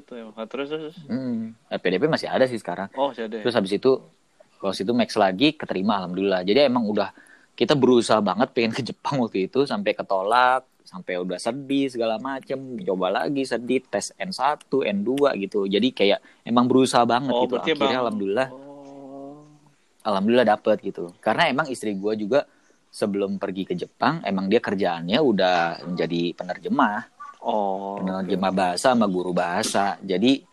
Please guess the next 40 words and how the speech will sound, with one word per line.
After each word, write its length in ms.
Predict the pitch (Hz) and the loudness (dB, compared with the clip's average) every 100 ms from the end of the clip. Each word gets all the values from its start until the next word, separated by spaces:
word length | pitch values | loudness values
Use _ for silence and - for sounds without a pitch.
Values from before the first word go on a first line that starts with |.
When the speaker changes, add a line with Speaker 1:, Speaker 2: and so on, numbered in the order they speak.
| _ _ _ _ _ | _ _ _ _ _
Speaker 2:
kayak 320 | - 107 107 | 0 4 4
gimana 280 | 101 104 139 | 2 -2 -2
ya, 140 | 104 92 _ _ _ | -2 -6 _ _ _
eh, 480 | - 98 95 98 98 90 | -6 -2 -2 -2 -2 -4
mau 200 | 117 113 | 2 4
nggak 200 | 120 107 | 6 4
mau 200 | 98 131 | 2 0
kita 240 | 147 143 143 | 0 -2 -2
emang, 320 | 110 107 104 _ _ _ _ _ - | -2 -6 -8 _ _ _ _ _ -8
eh, 600 | 95 92 95 95 92 92 | -6 -4 -2 -2 -2 -2
mengusahakan 840 | 98 101 104 - 95 95 127 143 113 | -4 -4 -4 -2 -2 0 0 0 0
Jepang, 320 | 110 - 113 | 0 2 2
nggak 160 | 98 90 | 0 -4
ada 40 | 92 | -4
pilihan 260 | 95 95 92 | -4 -4 -2
lain, 300 | 92 107 101 | -4 -4 -4
nggak 180 | 95 92 | -2 0
ada 60 | 95 | 0
tiba-tiba, 400 | 104 98 98 107 | -2 -4 -2 -4
"Eh, 140 | 147 110 | -4 -4
gimana 320 | 98 113 139 | -2 0 0
kalau 160 | 113 | 0
Jepang 240 | 101 101 98 | -2 -4 -6
ketolak, 320 | 98 98 120 | -6 -4 -4
kita 160 | 120 - | -4 -8
ke 80 | |
Belanda 340 | 98 92 92 101 | -6 -4 -4 0
yuk," 160 | 117 | 0
nggak 140 | 113 113 | 0 0
Speaker 1:
Oh, 80 | 104 | 2
Speaker 2:
ada, 140 | 107 | 2
Speaker 1:
oke, 40 | 98 | 0
Speaker 2:
nggak 80 | 90 | -4
ada 80 | 92 | -12
Speaker 1:
oke. 60 | |
Speaker 2:
pikiran 180 | 87 90 87 | -14 -14 -12
gitu 140 | 101 | -12
sih 80 | 104 | -12
waktu 160 | 87 85 | -14 -18
itu. 140 | - | -14